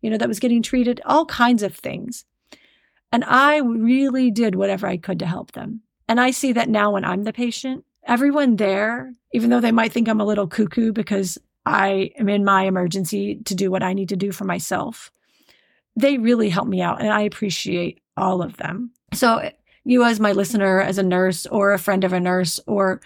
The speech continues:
listening because you're hearing my story, you know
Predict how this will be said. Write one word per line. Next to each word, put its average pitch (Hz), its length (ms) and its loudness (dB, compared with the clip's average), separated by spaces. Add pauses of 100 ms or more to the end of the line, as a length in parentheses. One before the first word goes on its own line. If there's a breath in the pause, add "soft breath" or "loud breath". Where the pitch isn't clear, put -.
(120)
listening 262 380 4
because 220 380 2
you're 214 120 2
hearing 208 300 0
my 185 120 0
story, 196 500 -2 (500 loud breath)
you 254 100 -2
know 202 280 0